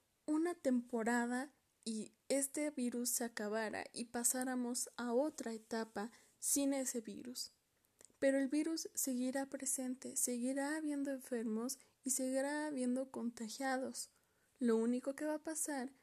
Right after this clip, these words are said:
es que se va a disminuir el porcentaje de, eh, contagios, pero no se va a erradicar. Entonces tenemos que tomar todo esto en cuenta.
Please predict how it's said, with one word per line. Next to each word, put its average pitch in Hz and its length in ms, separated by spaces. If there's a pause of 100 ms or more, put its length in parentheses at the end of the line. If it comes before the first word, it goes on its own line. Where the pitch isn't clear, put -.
(260)
es 277 140
que 311 260
se 247 240
va 277 240
a 330 40
disminuir 262 680
el 285 140
porcentaje 226 960 (100)
de, 202 240 (520)
eh, 233 120
contagios, 208 880 (640)
pero 233 260
no 262 240
se 262 160
va 220 120
a 202 60
erradicar. 214 640 (400)
Entonces 254 500
tenemos 247 480
que 240 140
tomar 226 500 (160)
todo 294 360
esto 240 340
en 226 100
cuenta. 208 500